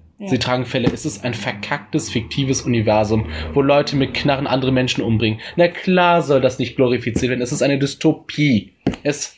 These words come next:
Speaker 2: reicht.
Speaker 1: Vor allen Dingen ist es kein Problem, dass die Menschen sich da gegenseitig umbringen.
Speaker 2: Das ist Peter total egal.
Speaker 1: <laughs>
Speaker 2: Peter ist eigentlich alles egal, außer wenn ein Tier leiden muss.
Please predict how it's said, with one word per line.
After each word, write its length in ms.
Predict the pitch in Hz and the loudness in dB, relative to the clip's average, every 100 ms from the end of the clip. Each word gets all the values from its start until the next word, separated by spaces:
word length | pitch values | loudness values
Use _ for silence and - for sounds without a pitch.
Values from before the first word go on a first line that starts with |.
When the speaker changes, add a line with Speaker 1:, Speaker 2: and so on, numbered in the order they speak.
| - | -8
Speaker 2:
reicht. 380 | 104 120 131 110 | 0 2 2 2
Speaker 1:
Vor 80 | |
allen 80 | 269 | 0
Dingen 100 | 349 | 0
ist 80 | 311 | -4
es 140 | 233 - | -6 -2
kein 180 | 240 | -4
Problem, 380 | 285 381 370 349 | -2 -2 2 2
dass 120 | 294 | 0
die 120 | - 220 | 0 0
Menschen 360 | 220 311 453 349 | 0 0 -2 -2
sich 160 | - | 0
da 100 | 285 | -2
gegenseitig 580 | 233 226 214 202 196 - | -2 -2 0 0 -2 -4
umbringen. 300 | 208 196 180 | -6 -4 0
Speaker 2:
Das 140 | 170 - | 2 2
ist 140 | 190 | 2
Peter 240 | 196 180 175 | 2 2 2
total 320 | 131 127 107 | -2 -2 0
egal. 420 | 95 80 85 98 214 - | 2 0 0 0 -2 -2
Speaker 1:
<laughs> 260 | - - - | -6 -16 -2
Speaker 2:
Peter 280 | 185 190 196 | 0 2 2
ist 160 | 175 - | 2 0
eigentlich 360 | 151 151 - | -2 -2 0
alles 200 | 139 139 | 0 0
egal, 240 | 107 113 120 | -2 -2 2
außer 540 | 147 170 175 160 160 - | 2 2 2 0 0 -8
wenn 120 | - 117 | -6 -2
ein 220 | 104 101 _ _ - - _ _ _ | -2 -4 _ _ -20 -20 _ _ _
Tier 460 | - 185 165 160 165 _ _ _ _ | 2 4 4 2 -2 _ _ _ _
leiden 460 | 165 139 - - 156 | -2 0 -2 -10 -18
muss. 300 | - - | -18 -20